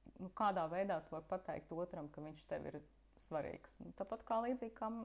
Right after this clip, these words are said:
visi pārējie ārpus pansionāta dzīvojošie. Tās ir rūpes, tā ir vēlme iepriecināt, piemēram, uztaisīt dzimšanas dienas galdu ar maizītēm un konjaciņu un, un, un svētkiem, um,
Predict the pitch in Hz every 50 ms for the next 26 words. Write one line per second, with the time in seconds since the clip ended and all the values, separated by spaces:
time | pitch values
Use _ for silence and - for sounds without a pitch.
0 | - - 214 - 220 226 247 - - - 277 294 311 294 208 185 208 247 262 -
1 | - - - - 170 170 180 - - 165 160 - 151 151 165 165 151 147 - -
2 | - - - - - - - 165 160 170 - - - 139 143 147 170 240 262 -
3 | 277 - - - 170 156 151 151 151 147 147 151 - - - 156 156 151 151 160
4 | 165 165 165 156 147 156 160 160 - 262 285 285 285 - 269 262 240 220 220 -
5 | 185 175 156 147 147 139 151 156 165 - - 160 - - - - - - - -
6 | 165 160 - 208 214 214 214 220 220 220 214 202 214 202 214 214 214 220 214 214
7 | 208 208 - - - - - - - - - - - 180 175 196 185 185 196 190
8 | 180 185 190 185 - 202 196 190 185 190 175 170 175 - - 170 175 185 185 180
9 | 185 185 - - - 185 180 175 175 175 175 170 170 170 170 - - - 170 165
10 | 160 160 160 160 160 165 - - 160 160 160 160 - - 180 175 - - - 165
11 | 151 156 160 160 - - - 175 175 180 175 175 180 - - - - - - -
12 | - - - - 175 170 165 165 165 165 165 165